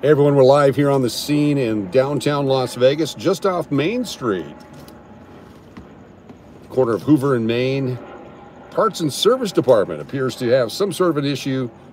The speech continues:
Fire department's on the scene. So far, not quite code four, could be code three and a half.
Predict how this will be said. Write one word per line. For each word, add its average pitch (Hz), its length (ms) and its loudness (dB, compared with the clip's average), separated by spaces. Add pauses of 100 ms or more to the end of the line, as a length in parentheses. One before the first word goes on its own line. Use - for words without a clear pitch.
Fire 240 220 -2
department's 170 460 0
on 151 120 4
the 120 120 -4
scene. 120 480 -2 (240)
So 233 260 2
far, 123 460 0 (200)
not 214 200 -2
quite 190 240 -2
code 156 240 0
four, 117 280 4
could 196 160 -6
be 160 120 -4
code 151 260 -2
three 131 200 -2
and 113 100 0
a - 20 0
half. 101 400 -6